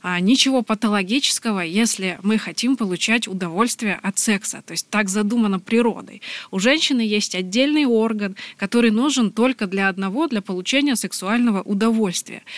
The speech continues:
Соответственно, мы можем сделать вывод, что природа задумывала так, что секс приносит у людей удовольствие. И почему-то,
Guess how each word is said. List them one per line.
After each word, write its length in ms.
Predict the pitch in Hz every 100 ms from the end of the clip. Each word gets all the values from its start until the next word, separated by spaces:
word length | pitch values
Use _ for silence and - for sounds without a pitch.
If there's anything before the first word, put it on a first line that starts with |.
| -
Соответственно, 560 | - 202 208 302 - 233
мы 140 | 208
можем 340 | 240 233 226 220
сделать 340 | 208 220 196
вывод, 380 | 196 254 277 208
что 380 | - - 180 185 - -
природа 380 | 202 202 269 262
задумывала 840 | 226 233 226 285 233 190 175 - - - _
так, 280 | 220 - - -
что 220 | - 185
секс 340 | - 311 -
приносит 540 | - 208 226 277 240 196
у 60 |
людей 420 | 190 175 240 302 -
удовольствие. 840 | 226 240 208 214 190 - 160 - - - - - -
И 440 | 220 247 247 220 190
почему-то, 800 | 226 - 247 269 359 - 196 151